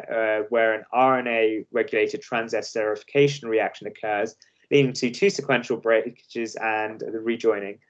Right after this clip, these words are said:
So on a basic functional level, splicing leads to the removal of non-coding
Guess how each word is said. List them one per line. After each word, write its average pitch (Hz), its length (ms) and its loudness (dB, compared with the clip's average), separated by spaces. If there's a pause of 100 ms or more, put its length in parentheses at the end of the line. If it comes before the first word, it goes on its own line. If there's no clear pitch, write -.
(480)
So 131 320 6
on 151 100 4
a 139 40 2
basic 170 340 2
functional 143 520 0
level, 135 320 4
splicing 135 540 0
leads 120 240 -4
to - 80 -12
the 117 120 -8
removal 117 640 0
of 113 220 2
non-coding 117 880 -2